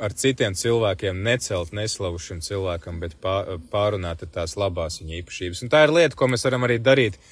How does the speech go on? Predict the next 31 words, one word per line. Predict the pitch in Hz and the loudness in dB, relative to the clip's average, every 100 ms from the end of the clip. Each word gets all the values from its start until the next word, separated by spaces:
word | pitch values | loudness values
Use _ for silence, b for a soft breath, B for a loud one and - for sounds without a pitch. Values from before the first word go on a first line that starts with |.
| B B - | B B -4
savos | 131 113 110 | 0 2 4
darba | 135 165 131 - | 6 6 4 0
kolektīvos. | 110 101 85 98 85 80 82 | 0 0 -2 -6 -6 -6 -6
Es | 92 | -2
domāju, | 113 107 98 | -2 -2 -2
mēs | 92 117 | -2 0
visi | 139 110 | 0 2
saskaramies | - 139 - 117 110 95 - | 2 2 2 0 0 -2 -4
ar | 90 | -2
to, | 120 131 | 0 0
ka | - | 0
mēs | 107 92 | -6 -6
tur | - 113 | -2 2
aizējam | 120 107 98 92 90 B 240 B - | 2 0 -2 -2 -6 B -20 B -4
pie | 101 | 0
kafijas | 127 143 139 113 - | 4 4 4 0 2
automāta, | 113 127 - 104 95 90 104 101 98 95 85 | 0 0 -4 -4 -4 -2 -2 0 0 -2 2
pārunājam, | 117 127 139 127 104 98 | 4 6 4 2 -2 -2
tad | 95 95 | -6 -8
tur | 104 92 | -8 -2
tas, | 113 117 - | 0 0 -2
tur | 87 | -2
tāds | 127 110 95 | 2 2 0
un | 92 | -6
šitāds, | - 135 143 107 92 - | -4 -4 0 -2 -2 -6
un | 90 | -6
pasties, | 110 127 98 90 | -4 -4 -6 -4
kā | 104 92 | -4 -4
viņš | 90 | -6
tur | 98 113 | -4 -2
apģērbies, | 151 131 110 98 98 | 0 0 0 -2 -4